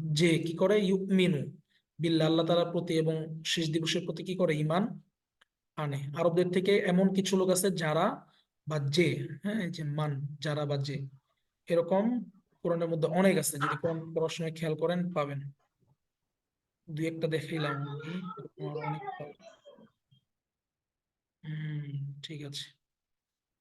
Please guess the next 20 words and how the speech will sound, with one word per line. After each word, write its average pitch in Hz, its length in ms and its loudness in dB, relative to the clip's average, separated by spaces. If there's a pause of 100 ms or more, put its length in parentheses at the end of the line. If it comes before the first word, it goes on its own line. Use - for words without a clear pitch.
(120)
একটু 143 180 -10 (100)
এটা 160 180 0
একটু 165 120 -6 (120)
ভালো 165 240 -2
করে 165 160 4 (100)
পড়ে 165 280 2
নিয়েন, 170 160 0 (640)
যেহেতু 156 300 0
আমরা 160 180 0 (560)
ফোকাসে 185 320 4
হচ্ছে 196 240 4
কোরআনের 190 320 6
আয়াতগুলো 170 360 6 (100)
পড়ব। 147 200 0 (600)
হুম, 180 240 2 (140)
তাই 160 160 0
একটু 160 220 -10
শর্ট 185 240 2
করে 190 180 8
আগাইতেছি। 156 440 0